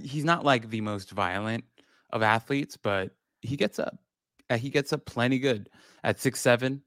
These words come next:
right? With the, with the burst that he has, uh, he definitely gets up. There were a couple of alley-oops he had that were really nice. Baseline dunks, really nice. Um,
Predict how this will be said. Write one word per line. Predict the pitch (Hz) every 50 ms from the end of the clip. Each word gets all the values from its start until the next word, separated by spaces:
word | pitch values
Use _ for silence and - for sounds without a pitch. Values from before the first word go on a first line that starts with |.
| _ _ _
right? | - 101 98 107 110 110
With | 113 104 -
the, | - - -
with | 98 110 101
the | 95
burst | 90 107 107 113 113 -
that | 120 107
he | 110 110
has, | 104 101 104 104 110 117 117 - - - - - - - - -
uh, | - 104 98 92 92
he | 92 117 110
definitely | 104 107 104 - - 127
gets | 110 101 95 - 110
up. | 104 110 107
There | - 107
were | 101
a | -
couple | - 117 - 104
of | 95
alley-oops | 95 98 98 95 101 101 -
he | - 107
had | 101 104 104
that | 104
were | 104 104
really | 101 101 104 104 101
nice. | 95 95 98 101 107 107 107 - - - _
Baseline | 98 95 92 - 98 95 98 95
dunks, | 92 92 98 104 101 - - -
really | 87 92 98 98
nice. | 95 95 98 101 104 107 - - - - - - - - - -
Um, | - - 95 92 90 90 - -